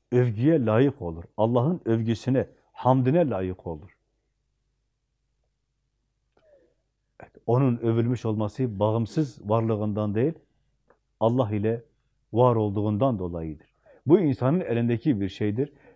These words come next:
Bütün peygamberler, bütün müşrik-i kamillerin yaptığı şey budur. Yani kuluna, Allah'ın kullarına edebi öğretmektir.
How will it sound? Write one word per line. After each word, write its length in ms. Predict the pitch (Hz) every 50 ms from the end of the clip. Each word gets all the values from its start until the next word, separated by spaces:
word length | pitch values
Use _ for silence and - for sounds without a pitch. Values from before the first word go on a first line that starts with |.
| _ -
Bütün 260 | 117 117 - 175 165
peygamberler, 800 | 123 120 113 110 101 107 107 104 104 110 110 110 127 139 135 120
bütün 260 | 120 113 - 151 151
müşrik-i 460 | 131 113 107 - - 120 117 107 - -
kamillerin 500 | 110 104 107 110 107 113 113 117 113 107
yaptığı 360 | 117 127 123 - - 147 147
şey 260 | - - 160 139 123
budur. 320 | 117 101 87 - - _ _ _ _ _ _ _ _ _ _ _ _ _ _ _ _ _ _ _ _ _ _ _ _ _ _ _ _ _ _ _ _ _ _ _ _ _ _ _ _ _ _ _ _ _ _ _ _ _ _ _ _ _ _ _ _ _ _ _ _ _ _ _ _ _ _ _ _ _ _ _ _ _ _ _ - _ _ _ _ _ _ _ -
Yani 420 | 110 120 120 117 117 120 139 156 - _ _ _ _ _ _ _ _ _
kuluna, 600 | _ - 120 120 113 113 104 110 113 131 156 170 - _ _ _ _ _ _ -
Allah'ın 400 | 107 113 120 123 113 147 160 131
kullarına 680 | - - - 113 107 107 104 104 104 107 113 120 147 - _ _ _ _ _ _ _ -
edebi 400 | 113 113 107 120 123 123 156 160
öğretmektir. 800 | 120 107 95 90 92 90 - - 90 78 - - - - - -